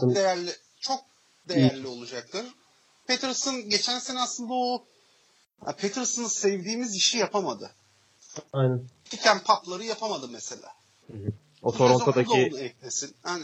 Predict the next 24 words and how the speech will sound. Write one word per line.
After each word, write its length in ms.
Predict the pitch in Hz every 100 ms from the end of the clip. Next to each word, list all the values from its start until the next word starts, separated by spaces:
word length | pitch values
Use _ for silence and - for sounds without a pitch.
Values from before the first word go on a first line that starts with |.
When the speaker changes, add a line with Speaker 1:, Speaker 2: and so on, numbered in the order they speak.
| -
Speaker 1:
Toronto'da 440 | - 214 233 226 208
onu 220 | 208 185
değerli 340 | 190 185 196
parça, 480 | 196 208 175 - 160 -
altıncı, 500 | 156 156 - 160 165
yedinci 480 | - 220 208 147
adam 160 | 180 170
haline 280 | 165 160 165
getiren 460 | 165 - 160 170 175 _ -
işi 220 | - 196
yapamamıştı. 760 | 180 208 175 127 117 - 180 - _ _ _ _ _ _
O 80 | 233
da 60 | 254
onu 200 | 233 185
devam 300 | 156 147 135
ettirsin. 640 | 120 - 117 - 202 247 _ _ _ _ _ _
Ya, 80 | - - - _ _ _ _ -
Toronto 400 | 285 302 285 269
yine 280 | 285 277 254
mücadeleci 640 | 247 247 226 226 233 233
bir 60 | 202
takım 280 | 151 131 135
olacak. 440 | 120 117 160 -
Yine 140 | 190